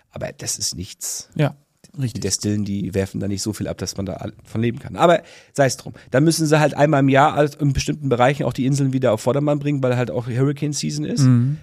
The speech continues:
Speaker 1: Das ist, kommt zum großen Leid halt dazu. Deswegen
Speaker 2: Mhm.
Speaker 1: ist das halt so, dass dort die Touristen den größten Anteil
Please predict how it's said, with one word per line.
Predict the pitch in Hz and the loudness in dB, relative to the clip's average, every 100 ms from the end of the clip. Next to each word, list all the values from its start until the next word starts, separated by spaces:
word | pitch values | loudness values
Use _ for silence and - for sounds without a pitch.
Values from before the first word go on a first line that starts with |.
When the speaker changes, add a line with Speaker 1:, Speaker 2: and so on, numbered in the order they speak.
| - | -10
Speaker 1:
Das | 123 - | -8 -8
ist, | - | -4
kommt | 143 139 | -4 -2
zum | 139 | -4
großen | 117 131 143 123 | -4 -2 -2 0
Leid | 120 131 | 0 0
halt | 127 117 | -4 -4
dazu. | 107 - 160 208 | -4 -2 -2 -2
Deswegen | 135 123 127 131 | -2 0 0 0
Speaker 2:
Mhm. | 135 - - _ _ _ _ _ _ _ | -2 -8 -20 _ _ _ _ _ _ _
Speaker 1:
ist | 139 139 | 0 0
das | 151 | 0
halt | 147 139 | 0 0
so, | 135 | 0
dass | 131 127 - | 0 0 2
dort | 131 131 - | 2 0 -4
die | 131 | -8
Touristen | 120 123 135 - 143 135 - _ - | -6 -2 -2 -2 -2 -2 -4 _ -4
den | 113 113 | -4 -4
größten | 113 117 - - | -2 -2 -2 -4
Anteil | 110 110 110 107 | -6 -4 -4 -4